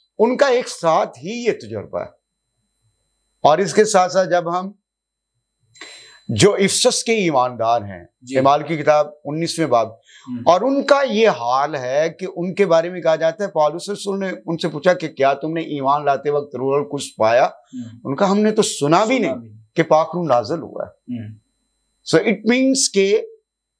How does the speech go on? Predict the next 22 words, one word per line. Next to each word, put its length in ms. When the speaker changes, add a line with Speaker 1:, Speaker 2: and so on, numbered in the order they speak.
Speaker 1:
पाक 360
रूह 160
की 140
कन्विक्शन 760
से 260
वो 140
नए 240
सिरे 280
से 140
पैदा 400
तो 160
हो 220
चुके 260
थे, 100
Speaker 2:
हम्म। 600
Speaker 1:
पानी 280
का 120
बपतिस्मा 500
भी 120
ले 140
चुके 320
थे, 200